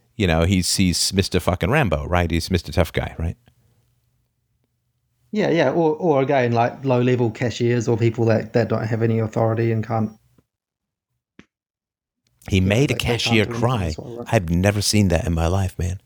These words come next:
Speaker 1: I've seen some pretty bad behavior, and I, I worked retail for a number of years. In, I worked in a shelving store. I worked, uh, in, in a, a hardware, a couple of hardware stores, and so on, right?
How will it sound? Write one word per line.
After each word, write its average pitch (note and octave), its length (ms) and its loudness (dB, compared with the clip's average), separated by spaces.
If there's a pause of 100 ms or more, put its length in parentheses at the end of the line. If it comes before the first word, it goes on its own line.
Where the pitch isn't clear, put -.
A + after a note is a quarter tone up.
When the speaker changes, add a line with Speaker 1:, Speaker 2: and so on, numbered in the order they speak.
(440)
Speaker 1:
I've - 80 0
seen A3+ 180 2
some A#2 140 -2
pretty C#3 160 2
bad A#2 280 2
behavior, A2 540 0 (240)
and G#2+ 140 0
I, A2 180 2
I A#2+ 180 2
worked A2+ 300 0
retail F#2 380 2
for - 100 -6
a E2+ 60 0
number E2 180 0
of D#2+ 60 2
years. D#2 340 0 (460)
In, D#2 360 -2
I E2+ 120 0
worked E2+ 240 0
in C#2+ 80 -2
a - 40 -6
shelving F#2+ 360 0
store. D#2+ 400 2
I C#2 120 0
worked, C#2+ 380 -4
uh, D2 140 2
in, D2 180 -4
in D2+ 220 -2
a, C#2 220 -2 (440)
a D#2 160 0
hardware, F#2+ 380 0
a - 40 -2
couple - 240 -2
of D2+ 60 -2
hardware D#2+ 320 0
stores, D#2 400 0
and D#2 80 -8
so D2+ 180 0
on, D2 120 -2
right? F2 200 2